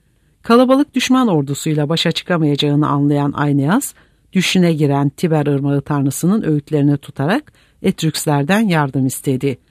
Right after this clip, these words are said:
Etrüksler Mezintos'a diş biliyorlardı zaten. Başlarına onun kadar alçak bir kral gelmemişti daha. Tam onu öldürecekleri sırada Mezintios kaçmış, Turnus'un yanına sığınmıştı. Bu yüzden Aeneas'ın yardımına koştular.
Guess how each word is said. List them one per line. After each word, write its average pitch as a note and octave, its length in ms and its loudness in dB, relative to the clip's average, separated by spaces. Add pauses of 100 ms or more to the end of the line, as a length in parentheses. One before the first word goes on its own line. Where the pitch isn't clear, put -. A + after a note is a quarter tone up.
(300)
Etrüksler C4 680 0
Mezintos'a F#3 840 0 (260)
diş - 240 -4
biliyorlardı C#3 640 -2
zaten. C3 500 -4 (640)
Başlarına F3 500 2
onun F3 200 4
kadar D#3+ 300 0
alçak D3+ 460 -2
bir D3+ 120 -2
kral F3+ 320 -2
gelmemişti C3+ 720 -2
daha. C3+ 300 -4 (360)
Tam C4+ 180 4
onu G3 200 6
öldürecekleri D3+ 800 2
sırada C#3 480 -2
Mezintios D3+ 640 -2
kaçmış, E3+ 580 -2 (320)
Turnus'un E3 440 2
yanına C#3+ 340 2
sığınmıştı. C3+ 800 -4 (760)
Bu D4+ 80 4
yüzden F#3 460 4
Aeneas'ın F3+ 540 2
yardımına D3 560 2
koştular. C3+ 640 -4